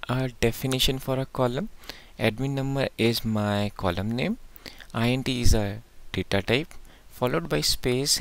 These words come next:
and then specify a different constraints. You can specify more constraint by simply specifying other constraint, like default is default, but in primary key we cannot specify a default. Uh, not null you can specify by simply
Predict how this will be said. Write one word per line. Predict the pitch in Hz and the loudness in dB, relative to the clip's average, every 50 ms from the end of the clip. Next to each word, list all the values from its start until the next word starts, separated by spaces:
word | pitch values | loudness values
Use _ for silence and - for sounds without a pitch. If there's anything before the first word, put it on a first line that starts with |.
| - - | -2 -2
and | - 120 120 110 | -2 0 0 2
then | 113 113 117 | 0 0 0
specify | - - 107 107 - - 107 101 - 104 98 101 104 - - | -2 -2 -2 -2 -2 -2 -4 -4 -2 0 2 2 2 0 -2
a | 113 | -2
different | 101 104 98 - - 92 90 - | -4 -4 -4 -4 -6 -8 -6 -6
constraints. | 87 87 90 - - - - 202 - - - - - - - - - - - | -6 0 2 4 4 2 0 -4 -6 -6 -4 -4 -6 -8 -12 -16 -14 -8 -6
You | 123 120 | -4 -4
can | 139 135 127 | -2 -2 -2
specify | - - 127 120 - 127 120 - 127 120 120 117 | -2 -2 0 0 0 0 0 0 0 0 2 2
more | 113 113 113 110 | 2 0 0 -2
constraint | - - 113 107 - - 107 113 110 98 | -2 -2 -2 0 0 0 0 -2 -2 -2
by | 104 104 | -2 -2
simply | 104 - 107 104 - - 104 | 0 0 0 0 2 2 0
specifying | - - - - 92 - 110 95 - - 92 92 95 98 92 - - | 0 0 -2 -6 -6 -4 -6 -6 -6 -4 -2 -2 -2 -2 -4 -4 -6
other | 98 - - | -4 -4 -4
constraint, | - - 92 90 - - 90 90 87 | -4 -4 -4 -2 -2 -2 -2 -4 -4
like | 87 87 - - | -6 -8 -6 -6
default | 90 82 - - 82 85 87 85 - - - - | -8 -8 -6 -6 -4 -4 -4 -4 -6 -10 -12 -6
is | - 92 82 80 - - - - - - - - - - - - - - | -4 -4 -4 -4 -4 -8 -10 -14 -18 -20 -20 -18 -18 -16 -14 -12 -6 -4
default, | 98 92 - 104 107 120 110 | -4 -4 -2 0 0 0 0
but | - 98 - - | -2 -4 -4 -2
in | - 104 95 95 95 | -2 -2 -2 -4 -4
primary | - 92 90 90 90 87 92 | -4 -4 -4 -4 -4 -6 -6
key | - 98 92 | -8 -8 -8
we | 90 85 | -10 -8
cannot | - 87 82 85 87 - | -8 -8 -6 -6 -6 -8
specify | - - 87 - - - - 82 | -10 -8 -8 -8 -8 -6 -6 -4
a | 80 78 78 78 | -4 -2 -4 -4
default. | 82 82 85 90 95 131 160 - - - - - - - - - - - - - | -4 -6 -2 0 2 2 2 0 -6 -10 -12 -12 -12 -10 -12 -12 -12 -14 -8 -4
Uh, | - 101 101 98 | -2 0 0 2
not | 101 98 104 110 - - - | 2 4 4 2 2 2 0
null | 139 139 | 0 0
you | 135 123 - | 0 -2 -2
can | 127 123 127 | -4 -4 -4
specify | - - 123 120 - - 120 117 - - 131 147 208 - - - - - - - - - | -4 -4 -4 -2 0 0 -2 -2 0 0 0 0 0 -2 -6 -12 -14 -14 -16 -18 -12 -8
by | 123 113 101 113 113 113 | -6 -4 0 0 0 2
simply | 113 - - 120 113 - - 120 123 127 | 2 2 2 2 6 6 6 8 8 6